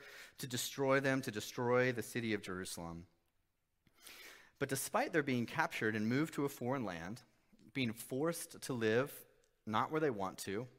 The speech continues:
among a pagan people, people who were hostile towards them, people who hated them,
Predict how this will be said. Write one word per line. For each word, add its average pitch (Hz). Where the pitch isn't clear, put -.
among 127
a 110
pagan 139
people, 107
people 123
who 113
were 104
hostile 107
towards 92
them, 98
people 110
who -
hated 127
them, 85